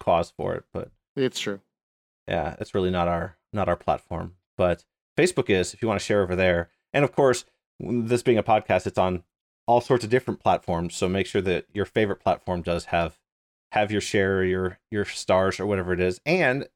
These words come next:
Speaker 1: platform independent, we do have an email address, how to medieval at gmail dot com, T W O spelled all the way out. If you wanna send us an email because you don't use any of those other platforms,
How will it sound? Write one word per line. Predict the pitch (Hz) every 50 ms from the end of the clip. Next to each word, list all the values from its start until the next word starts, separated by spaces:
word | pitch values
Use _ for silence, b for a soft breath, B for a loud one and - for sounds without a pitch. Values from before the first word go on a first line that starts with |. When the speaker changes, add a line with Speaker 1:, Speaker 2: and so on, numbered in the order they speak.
| _ _ _ _ _ _ _ _ _
Speaker 1:
platform | - - - 147 - - - - 147 139 131
independent, | - 135 131 120 117 _ - 160 151 117 104 101 101 - _ _ _ _ - -
we | 117
do | 107 123 135
have | 143 143 123
an | 123 120
email | 131 131 123 110 98
address, | 90 - 92 80 80 - - - -
how | - 92 95 95 92 - -
to | - 110 104
medieval | 98 95 92 92 90 92 - 90 87 90 82 -
at | 95 95 87 - _
gmail | - 92 92 92 87
dot | 85 - -
com, | - 101 95 87 87 90 85 - _ _ _ _ _ -
T | - -
W | 107 104 92 90 90 90
O | 87 90 92 -
spelled | _ _ - 101 95 95
all | 95 90
the | 92
way | 92 90 90
out. | 90 92 -
If | b b b b -
you | 123
wanna | 120 107
send | - 127 110 107
us | 98 -
an | 110
email | 107 113 113 117 113 113 113
because | 107 - - 101 98
you | 98
don't | 101 98 -
use | 92 95
any | 101 92 92
of | 87
those | 85 85 92 110
other | - 143
platforms, | - - 143 - - - 143 143 151 160 - -